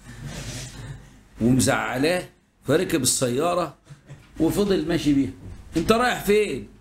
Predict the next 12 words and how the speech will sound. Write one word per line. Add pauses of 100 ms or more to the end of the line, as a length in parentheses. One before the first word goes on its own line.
(120)
"مش
عارف، (1500)
أنا
مخنوق (1400)
وزهقان (580)
وماشي
في
الطريق (1700)
لغاية
ما
وصل
اسكندرية".